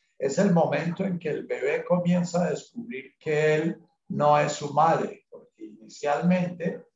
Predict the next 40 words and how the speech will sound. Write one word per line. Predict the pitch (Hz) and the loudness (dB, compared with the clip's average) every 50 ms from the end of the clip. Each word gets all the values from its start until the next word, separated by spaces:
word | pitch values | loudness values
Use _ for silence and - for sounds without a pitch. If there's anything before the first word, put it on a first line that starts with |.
| _ _ _ - | _ _ _ -6
los | - 139 135 - | -4 -4 -4 -4
primeros | 131 131 127 127 135 143 160 170 165 - | -8 -8 -6 -4 -2 0 2 2 2 2
siete, | 165 165 160 160 165 170 | 2 2 2 2 4 4
ocho | 160 160 160 156 - - 165 160 | 4 4 4 2 0 -2 -2 -2
meses | 151 156 170 - - - 165 175 175 - - - - _ _ _ _ _ _ - | -2 -2 -4 -4 -4 -4 -4 -6 -6 -8 -10 -18 -20 _ _ _ _ _ _ -10
están, | - - 120 - - - 147 139 143 147 156 160 165 | -8 -8 -8 -4 0 2 4 4 4 4 2 2 0
eh, | 160 160 160 175 - - _ _ _ _ _ _ | 0 0 0 -2 -6 -10 _ _ _ _ _ _
eh, | - - 123 127 127 123 127 - - | -4 -2 0 0 0 -2 -4 -8 -8
eh, | - 131 - 120 113 - - - - - _ _ - - - - | -10 -8 -8 -6 -6 -8 -8 -10 -12 -16 _ _ -20 -20 -20 -20
eh, | - - - - - - - | -20 -20 -20 -20 -16 -10 -8
habitados | 123 - - 123 120 - - 147 147 156 175 175 - - | -8 -6 -6 -8 -8 -4 0 2 2 4 2 2 0 -2
por | 147 139 131 | -4 -2 -2
la | 127 120 - - | -2 -2 -4 -4
conciencia | - - - - - 139 139 - - - 160 160 - | -8 -10 -10 -12 -12 -12 -12 -10 -8 -6 -6 -6 -6
pleromática, | - 135 120 110 - 107 104 110 139 240 233 - - - _ - - - - | -4 -6 -6 -4 -6 -4 0 2 2 2 2 0 -4 -10 _ -10 -10 -10 -12
que | - - | -14 -10
es | 131 | -6
la | 143 160 165 - | -4 -4 -4 -4
conciencia | 135 - - - - - 127 127 - - - 156 156 175 - - _ _ _ _ _ _ - | -6 -8 -10 -12 -14 -12 -12 -12 -12 -10 -6 -4 -4 -4 -6 -8 _ _ _ _ _ _ -18
en | - 127 - | -14 -8 -4
la | - 127 - | -4 -4 -2
cual | - 135 131 135 135 | 0 0 0 0 0
yo | 143 147 147 | 0 0 0
siento | - - 156 151 156 151 - 170 175 | 0 -2 -4 -4 -4 -4 -6 -6 -6
que | 160 143 | -6 -6
soy | - - 131 131 135 143 | -6 -6 -6 -4 -4 -4
uno | 147 143 - - - | -4 -4 -4 -6 -4
con | - 127 - - | -4 -4 -4 -6
mi | - - | -10 -8
madre. | - - 147 180 170 - - - - _ _ _ _ _ _ _ _ _ _ _ _ _ _ _ _ _ _ _ _ _ _ - | -4 0 2 2 2 0 -2 -6 -12 _ _ _ _ _ _ _ _ _ _ _ _ _ _ _ _ _ _ _ _ _ _ -2
Y | - 170 | 2 2
esa | 190 185 208 254 - | 2 4 2 2 4
conciencia | - 180 175 165 - - 180 180 - - 214 202 - | 6 6 6 6 4 2 0 0 0 2 0 0 0
pleromática | - 190 180 165 151 143 139 143 156 185 196 - 214 214 - - 202 196 180 175 180 | 0 0 0 2 2 2 2 2 0 0 -2 -2 -6 -6 -2 0 2 4 4 4 4
es | 175 180 | 2 0
una | 196 208 208 208 - - | -2 -4 -4 -4 -6 -6
conciencia | - 165 - - - - 151 165 165 - - 185 180 | -6 -8 -8 -8 -10 -12 -12 -14 -10 -8 -6 -6 -4
que | - - 175 | -2 0 0
es | 170 - | 0 2
real, | 143 170 170 165 160 165 190 202 180 - - | 2 0 0 2 2 4 4 2 2 0 -4